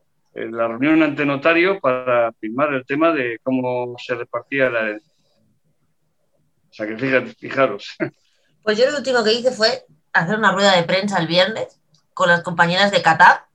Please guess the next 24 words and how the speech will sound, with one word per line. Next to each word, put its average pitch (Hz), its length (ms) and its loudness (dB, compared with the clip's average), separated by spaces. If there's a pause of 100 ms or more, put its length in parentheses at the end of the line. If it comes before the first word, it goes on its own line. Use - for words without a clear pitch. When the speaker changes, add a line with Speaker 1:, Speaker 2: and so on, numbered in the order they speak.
Speaker 2:
para 180 180 4
pedir 185 160 0
la 208 80 4
dimisión 196 400 -2
de 196 60 -4
Irene 170 200 0
Montero 160 540 0 (480)
por 208 140 4
las 202 200 6
agresiones 226 600 4
que - 100 -2
habíamos 196 320 0
sufrido 202 400 -4
el 214 80 2
ocho 202 260 0
eme 214 220 4
del 170 120 4
año 202 180 2
pasado, 156 400 0
igual 160 260 -2
que 170 100 -6
este. - 400 -12 (400)
Y 214 120 -2
luego 262 260 4